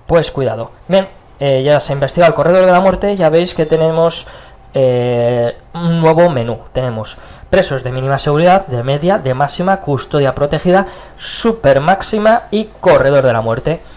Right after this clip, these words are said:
Ya tenemos un nuevo preso que va a tener, pues, el mono, pues, gris, ah, fuerte o azul así, más marino, más fuerte. Así que ya tenemos, pues, la nueva opción y simplemente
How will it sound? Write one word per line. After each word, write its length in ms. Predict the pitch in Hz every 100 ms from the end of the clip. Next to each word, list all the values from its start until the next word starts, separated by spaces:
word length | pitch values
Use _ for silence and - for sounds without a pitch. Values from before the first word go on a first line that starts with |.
| - - - - - - - -
Ya 120 | 135
tenemos 400 | 143 147 156 -
un 80 | 123
nuevo 220 | 127 127
preso 320 | 165 - 190
que 280 | 185 147 143
va 240 | 151 131
a 80 | 131
tener, 260 | 131 135 139
pues, 180 | 143
el 120 | 127 120
mono, 320 | 127 135 139
pues, 260 | 127 - -
gris, 360 | 120 113 -
ah, 220 | 113 110
fuerte 580 | 107 - 147 120 - 139 - - - -
o 200 | - 117
azul 360 | 101 - 120 110
así, 280 | 107 120 110 113 117 110 107
más 420 | 110 107 107 107
marino, 400 | 117 113 127 127
más 260 | 127 117 117
fuerte. 420 | - 101 - 113 - - - - - - -
Así 240 | 135 -
que 100 | 151
ya 140 | 135 135
tenemos, 380 | 131 135 147
pues, 360 | - 170 170 -
la 280 | 135 127 120
nueva 420 | 123 131 127 120
opción 420 | 117 190 175 196 - - -
y 220 | 151 175 - -
simplemente 760 | - 131 131 147 143 151 170